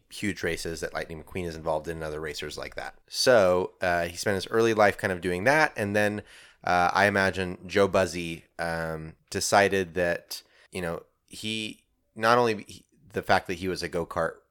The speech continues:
racer, but he also wanted to do a lot for the go-kart community and wanted to really invest in that community. So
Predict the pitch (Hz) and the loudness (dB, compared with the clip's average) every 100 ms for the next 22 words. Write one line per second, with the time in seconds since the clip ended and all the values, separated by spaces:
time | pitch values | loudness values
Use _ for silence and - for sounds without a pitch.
0 | - 120 196 - 85 78 82 _ - _ | -10 -8 -4 -4 -4 -6 -10 _ -20 _
1 | - 156 135 113 110 104 - 98 98 92 | 4 6 6 4 2 4 2 0 -2 -4
2 | 85 90 87 87 - 92 85 87 - 78 | -2 0 0 0 -2 -6 -4 -6 -4 -6
3 | - 131 151 127 120 107 92 90 87 82 | -4 -4 -4 -2 -2 -2 -2 -2 -6 -6
4 | 85 90 85 82 82 78 85 85 82 - | -4 -4 -2 -4 -8 -8 -4 -2 -2 -4
5 | 92 85 - - 87 87 90 - 87 | -6 -8 -8 -10 -8 -6 -4 -2 -2